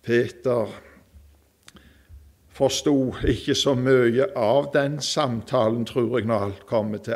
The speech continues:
alt. Når vi legger sammen de ord som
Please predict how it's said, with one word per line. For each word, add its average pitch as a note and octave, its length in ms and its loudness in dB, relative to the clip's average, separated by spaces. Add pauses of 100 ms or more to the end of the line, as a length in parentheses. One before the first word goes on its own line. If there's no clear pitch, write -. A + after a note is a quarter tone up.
alt. - 640 -14 (960)
Når G#2+ 140 -4
vi A2+ 100 -2
legger A2+ 320 -2
sammen A2+ 540 0
de A2+ 180 0
ord A2+ 480 -4
som A2 380 -10